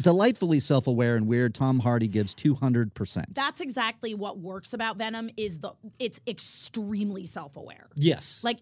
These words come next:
Speaker 2: it knows how silly it is. They are not trying to play this off as drama. As I said, it is not, it is not a prestige film. <laughs>
Speaker 1: No, no, and they know that.
Speaker 2: Yeah.
Speaker 1: And so, and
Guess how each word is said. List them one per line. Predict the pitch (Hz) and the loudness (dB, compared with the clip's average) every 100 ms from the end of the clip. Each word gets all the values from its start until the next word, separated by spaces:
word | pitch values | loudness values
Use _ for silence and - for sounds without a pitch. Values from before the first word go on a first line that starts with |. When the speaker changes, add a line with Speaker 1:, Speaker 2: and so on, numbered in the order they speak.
| - | -4
Speaker 2:
it | 294 - | -4 -2
knows | 240 214 214 208 208 202 | -4 -2 -2 0 0 -2
how | - 165 | -6 -8
silly | 170 - 175 190 220 | -6 -8 -8 -6 -4
it | |
is. | 240 247 247 214 | -2 -2 -2 -4
They | 196 226 | -6 -6
are | 220 | -4
not | 214 214 208 214 | -4 -4 -6 -6
trying | - 214 208 202 196 | -8 -6 -6 -6 -8
to | 220 | -10
play | 185 202 185 | -10 -10 -8
this | 185 190 | -8 -6
off | 196 175 - | -4 -6 -8
as | 170 147 | -10 -10
drama. | 190 170 143 147 | -10 -10 -12 -4
As | 262 285 | -2 -2
I | |
said, | 302 339 | -2 -4
it | 208 208 | -4 -6
is | 214 | -6
not, | 220 220 - _ _ _ | -6 -6 -8 _ _ _
it | 262 | -6
is | 262 233 | -4 -4
not | 240 | -6
a | 254 | -8
prestige | 214 - 247 240 - - 240 226 220 - | -10 -10 -8 -6 -6 -8 -8 -8 -10 -8
film. | 247 233 - 226 | -8 -8 -10 -8
<laughs> | - | -2
Speaker 1:
No, | 202 165 98 _ _ _ - | 0 0 -2 _ _ _ -6
no, | 208 190 104 143 | 2 4 4 2
and | 160 | 4
they | 165 | 4
know | 139 95 90 | 4 2 -4
that. | 95 95 | -6 -4
Speaker 2:
Yeah. | 359 175 | -2 -2
Speaker 1:
And | - | -2
so, | - 131 127 131 | -2 0 -2 0
and | 139 127 | 0 0